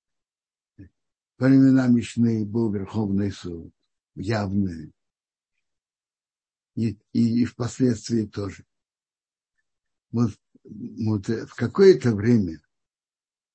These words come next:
во времена Р-, Раби Иуды Анаси приняли решение записать, записать устную Тору, записать в Мишне, чтобы она не, не забылась.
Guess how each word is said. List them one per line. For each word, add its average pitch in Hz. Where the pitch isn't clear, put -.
во 101
времена 123
Р-, 107
Раби 107
Иуды 135
Анаси 180
приняли 185
решение 185
записать, 147
записать 127
устную 143
Тору, 104
записать 123
в 123
Мишне, 120
чтобы 131
она 127
не, 123
не 139
забылась. 104